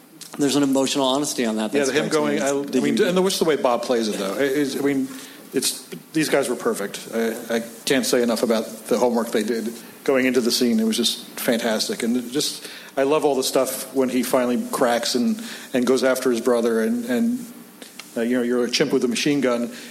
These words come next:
Speaker 2: It's great that we know what the future of Saul Goodman is, and we know that Chuck, on some level, is speaking a truth that we all, <laughs> you know, if Breaking Bad didn't exist, then this scene would have a very different
Speaker 1: Yeah.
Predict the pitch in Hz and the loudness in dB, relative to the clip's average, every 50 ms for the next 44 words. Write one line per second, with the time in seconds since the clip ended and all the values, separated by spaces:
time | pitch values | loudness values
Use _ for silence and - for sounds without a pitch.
0 | - - - - - - - - - - 165 151 - - - 156 156 156 156 151 | -18 -20 -20 -20 -20 -20 -20 -20 -8 -6 -4 -2 -2 0 2 2 2 2 2 2
1 | 139 131 143 151 151 147 143 143 131 131 120 - - - 147 135 131 - 135 123 | 2 4 2 2 4 4 4 4 4 2 0 -2 0 0 0 0 2 2 2 2
2 | 123 127 127 123 - - - - - - 123 113 107 - 151 139 - - 156 139 | 2 0 -2 -4 -8 -12 -16 -16 -14 -12 -12 -12 -6 -4 -2 0 2 2 2 2
3 | 131 127 131 123 120 123 123 139 143 127 117 117 - - - 127 123 123 127 131 | 4 2 2 0 2 2 2 2 2 2 0 -2 -4 -4 -2 0 0 0 0 0
4 | 127 135 135 135 135 135 131 131 127 123 120 - - - - - - - - 139 | -2 0 0 2 4 4 2 2 2 0 0 -2 -4 -8 -14 -10 -4 0 0 2
5 | 135 - - - - 123 120 - 147 131 131 127 120 117 117 110 110 - - - | 0 0 -4 -4 -4 -2 0 2 2 4 4 4 4 2 2 0 -2 -4 -6 -12
6 | - - - - - - - 123 117 113 110 107 - - - - - - - - | -14 -14 -16 -16 -16 -6 -2 0 2 2 2 2 0 -2 -4 -4 -4 -4 -2 0
7 | - 131 117 120 107 110 95 - - 170 147 120 - 123 120 117 123 123 135 139 | 0 2 2 2 0 0 0 2 2 4 4 4 2 0 0 2 2 2 2 2
8 | - - - - - - - - 208 - - 170 156 147 156 160 147 - - - | 0 -2 -6 -8 -8 -6 -6 -6 -6 -2 0 2 2 2 2 0 -2 -2 -2 0
9 | - 165 151 156 156 143 143 131 139 135 117 123 120 110 - - 175 160 131 - | 0 0 2 2 2 2 2 2 2 0 0 -2 -2 -4 -2 0 0 0 0 0
10 | - - - - 123 135 135 131 131 131 - - - 147 131 120 123 127 113 117 | -4 -6 -6 -2 0 2 2 2 2 0 0 2 2 2 2 2 2 2 0 0
11 | 104 123 120 117 110 104 117 - - 117 104 98 - - 110 107 101 | 0 0 0 0 0 -2 -2 -2 -2 -2 -2 -4 -6 -10 -10 -12 -12